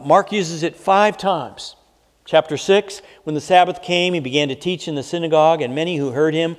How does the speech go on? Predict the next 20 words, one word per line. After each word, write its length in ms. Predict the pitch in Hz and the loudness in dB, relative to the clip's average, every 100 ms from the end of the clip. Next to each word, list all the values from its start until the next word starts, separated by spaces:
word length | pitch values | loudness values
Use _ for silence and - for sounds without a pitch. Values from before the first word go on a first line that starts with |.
| - - | -16 -8
were 500 | 143 156 160 165 160 - - _ _ _ - | 2 6 6 4 -2 -20 -20 _ _ _ -8
amazed. 1000 | 120 120 156 175 151 98 - - - - _ _ _ _ _ _ _ _ | -8 -4 -2 0 -2 -6 -14 -16 -16 -20 _ _ _ _ _ _ _ _
Then 160 | 135 139 | -4 -2
in 300 | 135 127 127 | -2 -6 -10
chapter 360 | - 156 147 151 | 0 2 2 4
eleven, 440 | 139 160 147 113 95 - - | 6 6 4 -2 -12 -20 -20
the 80 | - | -16
chief 280 | 123 202 - | -6 -6 -2
priests 320 | - 185 156 | 2 2 2
and 80 | 151 | -6
the 40 | 131 | -8
teachers 360 | 196 175 160 | -8 -8 -10
of 60 | 151 | -4
the 60 | 147 | 0
law 280 | 156 156 | 4 4
heard 180 | 135 180 | 4 0
this 180 | 147 127 | 0 -4
and 80 | 131 | -6
began 280 | 131 147 143 | -4 -2 0
looking 420 | 190 175 131 | -2 -2 -6